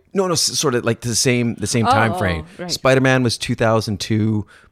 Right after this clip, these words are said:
Speaker 1: Blade
Speaker 2: Yeah.
Speaker 1: two was two thousand three, I think Hulk was two thousand three, Daredevil two. Actually, two thousand three did have quite a few comic book movies
Speaker 2: Yeah.
Speaker 1: in it. But, yeah, like I said, I, I know it's not a great movie, but if you're, if you're a fan of the action flick, I, I feel you gotta see this. So,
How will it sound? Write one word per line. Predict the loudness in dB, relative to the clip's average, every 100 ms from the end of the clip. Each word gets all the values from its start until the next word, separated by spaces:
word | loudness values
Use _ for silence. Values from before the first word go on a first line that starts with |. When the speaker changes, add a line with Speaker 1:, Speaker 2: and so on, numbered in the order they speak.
| -4
Speaker 1:
Blade | 0 2 0
Speaker 2:
Yeah. |
Speaker 1:
two | -2 0 2
was | 2 -2
two | -4 -2
thousand | 0 0 -4
three, | -4 -2
I | -2
think | -4 -8
Hulk | -4 -4 -4
was | -6
two | -4 -2
thousand | 0 0 -2 -6
three, | -2 0 0 -2 -8 -20 -10
Daredevil | -6 -2 0 0
two. | -4 -8
Actually, | -10 -10 -18 _ -20
two | -14
thousand | -8 -6 -8
three | -6 -6
did | -4 -6
have | -6 -8
quite | -8 -8
a |
few | -10
comic | -10 -8 -8 -10
book | -14
movies | -12 -12 -10 -12
Speaker 2:
Yeah. | -12
Speaker 1:
in |
it. | -14 -16 _ _ -20 _ _
But, | -2 0
yeah, | 0 0 0
like | -2
I | -6
said, | -2 -2
I, | -2 -2
I | 0
know | 0 -2
it's | -2
not | -4
a | -4
great | -6 -4 -4 -4
movie, | -6 -6 -6 -6
but | -4 -6 -6 _ _ _
if | -8 -4
you're, | -4 -4
if | -6 -6 -6 -6 -4
you're | -4
a | -4
fan | -2 -2 0
of | -2
the | -4 -6
action | -6 -8 -10 -12 -16
flick, | -14 -12 -10
I, | -10 -10
I | -12
feel | -12 -14 -14
you | -14
gotta | -16 -16
see | -16 -16
this. | -14 -10
So, | -8 -8